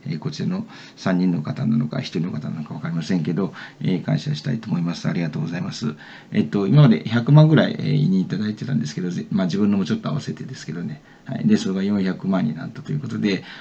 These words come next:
あの、ブロック生成ゼロのエポックになるっていう可能性がね、だいぶ、えー、少なくなったと思います。ゼロになる可能性はだいたい三パーとか四パーとか五パーとか、そんぐらいだと思うんですね。で、輸入が百万だと、え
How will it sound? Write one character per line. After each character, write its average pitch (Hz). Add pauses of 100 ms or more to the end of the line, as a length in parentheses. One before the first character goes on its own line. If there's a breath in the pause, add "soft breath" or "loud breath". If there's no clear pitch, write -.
(180 loud breath)
あ 104
の、 -
ブ -
ロ 110
ッ 110
ク -
生 135
成 95
ゼ 110
ロ 113
の -
エ -
ポ -
ッ -
ク 98
に 98
な 95
る 80
っ -
て -
い 80
う -
可 95
能 95
性 -
が 92
ね、 95
だ 104
い 104
ぶ、 104 (340 loud breath)
え 92
ー、 -
少 -
な -
く -
な 151
っ -
た -
と -
思 147
い -
ま -
す。 - (260 loud breath)
ゼ 117
ロ 117
に 95
な -
る -
可 -
能 55
性 101
は 101
だ 98
い 101
た 110
い 80
三 110
パ 113
ー 110
と 107
か 107
四 92
パ 101
ー 82
と 76
か -
五 90
パ 90
ー 82
と 113
か、 -
そ 98
ん 92
ぐ 95
ら 95
い 92 (400 loud breath)
だ 92
と -
思 92
う -
ん -
で -
す -
ね。 - (180)
で、 95 (240 loud breath)
輸 110
入 127
が 147
百 139
万 131
だ 90
と、 - (420 loud breath)
え 104